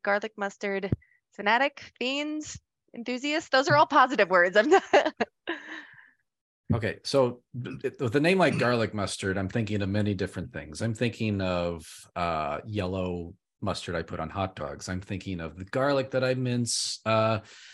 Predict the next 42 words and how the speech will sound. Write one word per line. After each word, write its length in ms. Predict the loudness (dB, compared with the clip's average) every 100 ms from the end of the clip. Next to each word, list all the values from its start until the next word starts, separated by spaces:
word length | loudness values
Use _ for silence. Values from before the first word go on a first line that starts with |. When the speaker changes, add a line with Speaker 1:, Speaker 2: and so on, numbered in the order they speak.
| -20 _
Speaker 2:
to, 680 | -4 0 4 4 4 2 -2
to 160 | -4 -6
throw 280 | 0 2
in 80 | 2
a 40 | 0
salad 440 | 2 2 2 0
dressing. 600 | 0 -2 -2 -6 -6 -8 -12 -20 -20 _
What 100 | -2
does 140 | 0
this 140 | 0 -2
plant 380 | 2 4 4 4
look 260 | 4 2
like? 320 | 0 0 -2 2
There's 220 | 4 6
all 240 | 6 6 4
different 500 | 0 0 0 0 -2
things 280 | 0 0
coming 320 | -2 -2 0 0
to 60 |
mind 520 | 0 2 2 2 0 0
right 260 | -2 -4
now. 460 | -6 -4 -4 -6 -10 -20 -20 -20 _
So 480 | -2 4 6 6 4
if 280 | 2 0 -2
I 180 | 0 0
had 300 | 2 0 -2
to 60 | -2
go 200 | 0 2
outside 460 | 0 -2 -2 -2
right 220 | 0 -2 -2
now 220 | -2 -2
and 100 | -2
go 100 | -2
look 220 | 0 -2
for 220 | -4 -4
it, 80 | -2
what 120 | -2
am 100 | -2
I 60 | -2
looking 320 | -2 -6 -10
for, 300 | -10 -10 -10
Emily? 400 | -12 -12 -14 -16